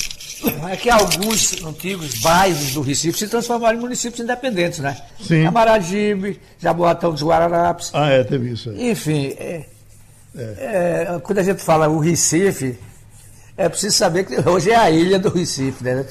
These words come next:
Speaker 2: Uhum.
Speaker 1: E é muita gente concentrada no espaço de, de, tão pequeno
Speaker 2: Uhum.
Speaker 1: pra essa população acima de um milhão de pessoas.
Speaker 2: Então vamos puxar a conversa com o professor Gliner Alencar, eh,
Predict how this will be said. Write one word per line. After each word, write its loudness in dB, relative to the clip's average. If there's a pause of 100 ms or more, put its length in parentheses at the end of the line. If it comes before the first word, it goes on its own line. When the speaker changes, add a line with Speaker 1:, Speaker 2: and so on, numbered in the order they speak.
(200)
Speaker 2:
Uhum. -4
Speaker 1:
E 4
é 6
muita 2
gente 0
concentrada 2
no -2
espaço 0
de, -6
de, -6
tão -2
pequeno 0 (240)
Speaker 2:
Uhum. -4
Speaker 1:
pra 4
essa 2
população 0 (100)
acima -2
de -4
um -4
milhão -2
de -8
pessoas. -8
Speaker 2:
Então -6
vamos 2
puxar -2
a -4
conversa 2
com -4
o -12
professor -6
Gliner -2
Alencar, -4
eh, -12